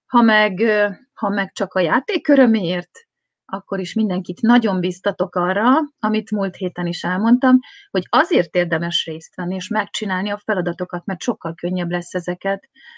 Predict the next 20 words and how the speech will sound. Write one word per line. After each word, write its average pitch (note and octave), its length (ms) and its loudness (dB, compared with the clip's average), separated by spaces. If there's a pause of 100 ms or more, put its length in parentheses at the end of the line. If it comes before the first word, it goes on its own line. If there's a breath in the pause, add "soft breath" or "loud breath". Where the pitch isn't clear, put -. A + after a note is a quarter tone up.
(160 soft breath)
ö, F#3 280 2
a - 80 -4
gyerekekkel, F3+ 640 0
a F3+ 60 2
gyerekközösségekben E3+ 1500 0
utána F3+ 500 0
kipróbálni, G#3+ 920 4 (440 loud breath)
mert, G#3 380 -4
ö, G#3+ 180 0
már G#3 180 0
most G#3 420 -6
kapok E3+ 380 -6
vissza F3+ 560 -4 (120)
csatolást F#3 720 -4
arról, B3+ 340 4
hogy A#3+ 200 0
mire G3 220 0
kell F#3 220 -4
majd F3 220 -2
odafigyelnem. E3 1040 -8